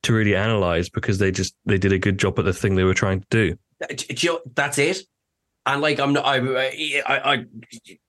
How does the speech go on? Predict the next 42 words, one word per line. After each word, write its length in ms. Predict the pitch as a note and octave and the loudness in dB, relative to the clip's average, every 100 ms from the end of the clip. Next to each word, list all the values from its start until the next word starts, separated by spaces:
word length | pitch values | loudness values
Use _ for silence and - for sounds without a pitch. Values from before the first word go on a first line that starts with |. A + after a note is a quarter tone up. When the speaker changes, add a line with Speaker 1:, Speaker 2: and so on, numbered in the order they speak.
| - - | -16 -8
Speaker 2:
bleh. 400 | A#2+ C3+ B2 - - - | -2 0 0 -4 -8 -2
There 280 | D#3 F3+ | 0 2
I 80 | F3+ | 2
am 300 | E3+ D3+ C#3 | 2 2 0
trying 280 | A2+ C#3 C3 | 0 0 0
to 60 | A2+ | 0
make 140 | A2+ | -2
a 40 | G#2 | 0
point. 280 | A#2 - | -2 -2
Basically, 320 | - G#2+ G2+ F2+ | -2 -2 -4 -2
you've 200 | A2 A2+ | 0 2
made 220 | C#3+ C#3 | 0 0
the 80 | A#2 | -2
point. 320 | B2 A2 G2 | 0 0 -2
It's 200 | A2+ A2 - | -2 0 2
great. 200 | A2+ B2+ | 2 4
Speaker 1:
<laughs> 40 | |
Speaker 2:
What's 220 | A#2+ C3 | 2 2
your, 80 | C#3 - - | 0 -4 -10
what's 280 | - D#3+ - | -2 0 2
your 100 | D#3+ | 2
score? 440 | C#3 - F2+ C#2+ - _ _ - | 0 0 -2 -4 -10 _ _ 0
Speaker 1:
Yeah. 380 | A#2 A#2+ G#2 D#2+ - - | 2 4 2 -4 -10 -2
Well, 100 | D3+ | 2
the 100 | D#3 | 2
score, 840 | - F#3 F3+ F#3+ F3 E3 D3 B2 - _ - | 2 2 4 4 4 4 2 0 -4 _ -10
uh, 120 | B2 B2 A#2+ A#2 | -8 -4 -4 -2
might 360 | B2+ B2 A2+ | 0 2 2
sound 580 | G#2+ - A#2+ A2+ A2 G#2+ | 0 0 0 2 2 2
Speaker 2:
<laughs> 40 | G#2 | -2
Three. 640 | - - C#3 A#2 D2+ - - - | -6 -2 0 0 -2 -8 -4 2
Speaker 1:
Yeah, 180 | C3 B2 | 4 4
Speaker 2:
No. 60 | |
Speaker 1:
I 120 | - | 4
know. 260 | B2+ B2+ - | 2 2 0
Speaker 2:
<laughs> 200 | - - | -2 -2
Speaker 1:
It's 460 | G#3 - - - C#3 | -2 0 0 0 2
gonna 180 | F3 E3 | 2 2
sound 360 | C3 E3 D#3+ C3+ | 2 0 0 -2
strange. 480 | - C#3 C3+ A#2+ - | 0 2 2 2 0
I 100 | A#2 | -4
think 320 | B2+ D3+ D3+ | 0 -2 -2